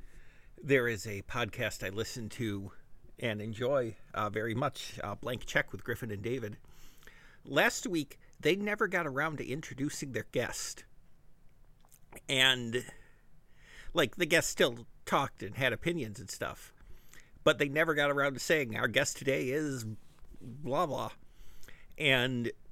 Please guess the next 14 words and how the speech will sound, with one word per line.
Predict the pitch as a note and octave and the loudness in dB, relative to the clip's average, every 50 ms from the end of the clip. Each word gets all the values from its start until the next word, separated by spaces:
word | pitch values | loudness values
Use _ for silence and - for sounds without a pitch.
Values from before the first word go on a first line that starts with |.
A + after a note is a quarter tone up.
| - - - - - - - - - - - - - - - - | -16 -16 -18 -18 -20 -20 -20 -20 -20 -20 -20 -20 -20 -10 -2 2
it | D3+ - - | 2 2 4
made | - E3 D#3+ E3 D3+ - | 4 2 2 2 2 0
me | D3 D3 C#3 A#2+ | 0 0 0 -2
so | B2+ C3 - - - D3+ C#3 D#3 | -4 -4 -2 0 2 4 4 2
tense. | D#3 - - - B2 B2+ - - - - - - - - - - - - - - _ _ - - - - - - - - - - - - - - - - - - - - - - - - - - - - | 2 0 -2 -2 -2 -2 -2 -6 -8 -10 -10 -10 -12 -14 -18 -20 -20 -20 -20 -20 _ _ -20 -20 -20 -20 -20 -20 -20 -20 -20 -20 -20 -20 -20 -20 -20 -20 -20 -20 -20 -20 -18 -14 -12 -10 -10 -10 -8 -2
It | - E3 C#3 A2 - - | 0 0 2 2 0 0
shouldn't | - - D3 C#3+ F#3 - | 2 6 8 6 6 6
have. | - G#2 A2 A2 A#2+ B2+ - - | 6 4 4 4 4 4 2 0
It | C3+ C3 | 0 0
was | C3+ B2 - | 0 0 0
not | D3 C3 A#2 | 0 0 0
a | A#2 | 0
person | - - C3 A#2+ - - A#2 | 0 0 0 0 0 0 0
I, | A2 A2 A2 A#2 A#2 | 2 2 2 8 12